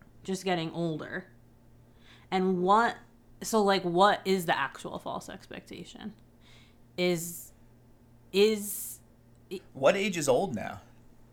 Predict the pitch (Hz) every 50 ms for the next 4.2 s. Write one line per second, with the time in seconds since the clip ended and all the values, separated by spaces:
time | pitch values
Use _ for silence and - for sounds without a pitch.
0 | - - - - 123 131 - - - 151 139 131 123 107 107 107 104 104 110 123
1 | 131 - - - - - - - - - - - 320 311 226 190 196 254 277 -
2 | - - - 180 156 143 160 190 190 190 214 220 214 226 220 - 190 196 202 180
3 | - - - - - - 190 - - - - - - - - - - 185 185 175
4 | 175 170 170 170